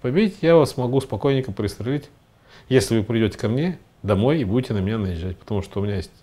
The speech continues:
и, э, нарезные стволы, и обыкновенные стволы.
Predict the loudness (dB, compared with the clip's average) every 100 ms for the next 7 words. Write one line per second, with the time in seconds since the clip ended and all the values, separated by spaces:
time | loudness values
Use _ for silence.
0 | -10 -6 -4 -4 -4 -6 -8 -14 -16 _
1 | -20 _ -6 0 2 2 0 0 -2 0
2 | 0 -2 -2 -4 -2 -2 -4 -6 -6 -4
3 | -6